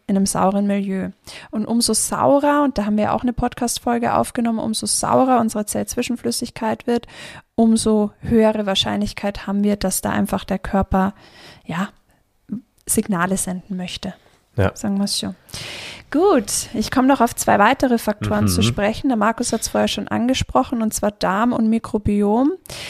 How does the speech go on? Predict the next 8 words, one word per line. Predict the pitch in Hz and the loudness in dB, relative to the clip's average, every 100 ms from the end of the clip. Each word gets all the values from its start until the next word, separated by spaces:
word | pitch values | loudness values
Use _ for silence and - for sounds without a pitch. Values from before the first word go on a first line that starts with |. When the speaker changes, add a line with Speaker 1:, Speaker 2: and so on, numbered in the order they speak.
| - - | -14 -6
Speaker 1:
Und | - 214 214 214 214 - | 2 4 4 2 -2 -6
eben | 233 233 233 220 _ - _ _ | -4 0 0 -2 _ -20 _ _
das, | - 208 - - | -2 0 -2 -4
das | 208 - | -4 -4
Thema | 233 220 208 | -6 -4 -4
Stress | - - 226 233 247 - | -4 -4 0 2 2 0
zu | - - 208 | -4 -4 -2
einer | 208 196 202 | 0 0 -2